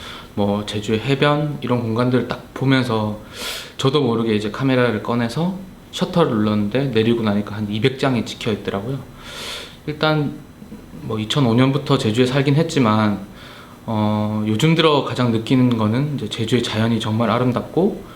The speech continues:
이 자연을 통해서 내가 배울 점이 그냥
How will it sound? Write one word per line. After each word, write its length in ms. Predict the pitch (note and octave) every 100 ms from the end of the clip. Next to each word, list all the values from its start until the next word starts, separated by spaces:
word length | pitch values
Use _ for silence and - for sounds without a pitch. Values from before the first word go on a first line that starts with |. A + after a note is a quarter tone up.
| - - -
이 180 | C3+ B2+
자연을 400 | - A2+ A#2 A#2+
통해서 520 | B2+ C3 B2+ F3 F#3+ A2
내가 180 | G#2+ G#2+
배울 260 | A#2 B2+
점이 340 | C3 A#2+ A2 F#2 - - - - -
그냥 480 | - D3 D3+ B2+ F#2